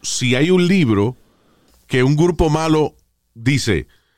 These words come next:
la Biblia dice de que nosotros tenemos que cortarle la cabeza a los infieles. Digo, el, el Corán dice que nosotros tenemos que cortarle la cabeza a los infieles.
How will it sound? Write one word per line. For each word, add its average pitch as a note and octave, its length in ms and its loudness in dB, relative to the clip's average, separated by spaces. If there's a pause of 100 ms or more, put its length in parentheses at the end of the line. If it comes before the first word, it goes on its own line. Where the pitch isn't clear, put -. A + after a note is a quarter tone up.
(100)
la F#2+ 240 0
Biblia F#2+ 460 2
dice F#3 340 0
de B2+ 120 0
que B2 100 -2
nosotros A#2+ 380 -2
tenemos B2+ 320 2
que A#2+ 80 0
cortarle B2 340 -2
la B2 140 -2
cabeza A2+ 340 -2
a - 20 0
los A2+ 140 0
infieles. A2 500 -2
Digo, A#2 220 0
el, G2 140 0
el F#2 100 -2
Corán A2+ 320 -2
dice C#3+ 240 -2
que C#3+ 60 -2
nosotros B2 280 -2
tenemos B2 280 0
que A#2+ 80 -2
cortarle A#2+ 320 -2
la A2+ 100 -4
cabeza G#2+ 280 -2
a - 20 0
los G#2 100 0
infieles. B2+ 460 -2